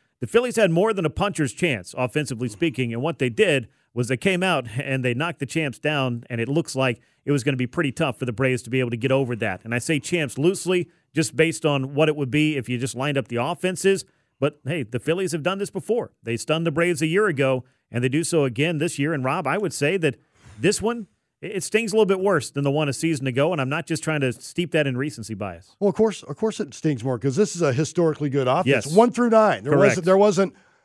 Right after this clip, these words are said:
Speaker 2: a, a weak bat in that lineup, one through nine, until this series. For whatever reason, you can't quantify it, but I, here's some names for you. Think about this.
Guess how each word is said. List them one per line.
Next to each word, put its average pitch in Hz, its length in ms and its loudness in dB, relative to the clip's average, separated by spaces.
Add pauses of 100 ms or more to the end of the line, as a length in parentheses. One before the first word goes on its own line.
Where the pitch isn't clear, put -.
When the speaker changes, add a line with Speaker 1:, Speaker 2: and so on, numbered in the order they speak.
(200)
Speaker 2:
a, 165 140 6 (380)
a 156 120 6
weak 180 320 6
bat 156 500 4
in 185 160 2
that 170 200 2
lineup, 165 500 2
one 160 160 0
through 160 140 0
nine, 156 260 2
until 139 320 0
this 135 200 -2
series. 143 380 -2
For 143 120 -4
whatever 156 300 2
reason, 175 280 0 (260)
you 156 100 -2
can't 180 280 0
quantify 170 540 2
it, 120 40 -4
but 139 80 -2
I, 143 180 2
here's 190 220 2
some 165 140 0
names 156 240 -2
for 120 180 -4
you. 107 60 -4
Think 147 140 -4
about 123 180 0
this. 104 320 -6